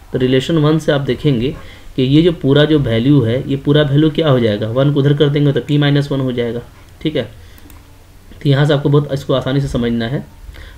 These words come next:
बहुत easy आप समझ पाएंगे। देखिए, तो क्या होगा? अच्छा, तो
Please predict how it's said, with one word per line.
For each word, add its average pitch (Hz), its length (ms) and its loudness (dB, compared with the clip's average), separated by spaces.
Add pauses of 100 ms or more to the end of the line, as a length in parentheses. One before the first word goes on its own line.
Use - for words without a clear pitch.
(140)
बहुत 117 160 -6
easy 123 260 -2
आप 127 60 2
समझ 123 260 -4
पाएंगे। 120 360 -4 (160)
देखिए, 107 340 -8 (600)
तो 135 60 -6
क्या 143 200 0
होगा? 143 320 -2 (1120)
अच्छा, 104 340 -10 (300)
तो 139 120 4